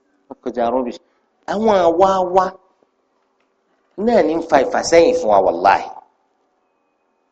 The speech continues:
Because ní ìsìn mọ́sálásí, wọ́n tún ṣe, wọ́n ṣe gbogbo ẹ̀. Wọ́n tún ṣàyè ìgbẹ́ bẹ̀. Wọ́n tún di kí wọ́n kọ́ àyè ilé ìgbẹ́ tán.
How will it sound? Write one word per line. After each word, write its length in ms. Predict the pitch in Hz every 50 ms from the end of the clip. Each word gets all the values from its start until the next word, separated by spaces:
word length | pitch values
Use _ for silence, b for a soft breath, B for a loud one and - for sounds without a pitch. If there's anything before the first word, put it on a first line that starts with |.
| _ -
Because 460 | 370 - - 240 254 269 269 - - - - - - _ _ _ _ _ _ _ _ _ _ _ _ _ _ _ -
ní 40 | 269
ìsìn 180 | 262 196 175 170
mọ́sálásí, 580 | 175 180 180 180 180 180 185 180 - - 180 180 180 - _ _ _ _ _ _ _ _ _ _ _ _ _ _ _ _ _ _
wọ́n 100 | 165 156 160
tún 160 | - - 143
ṣe, 120 | 139 - 147
wọ́n 140 | 143 151 151
ṣe 140 | 147 - 135
gbogbo 300 | 123 127 131 123 123 131
ẹ̀. 100 | 123 101 - - _ _ _
Wọ́n 140 | _ 175 175
tún 100 | - 180
ṣàyè 280 | - - 185 175 151 123
ìgbẹ́ 340 | 110 101 - 127 131 139 139
bẹ̀. 160 | 139 135 117 - - _ _ _ _ _ _ _ _ _ _ _ _ -
Wọ́n 80 | 190
tún 120 | - 208 196
di 80 | 185
kí 80 | 170 -
wọ́n 140 | 208 202 196
kọ́ 200 | - - 196 190 180 185 180
àyè 180 | 156 131 131 143
ilé 160 | 151 156 170 175
ìgbẹ́ 200 | 165 123 123 127 123
tán. 160 | - 139 131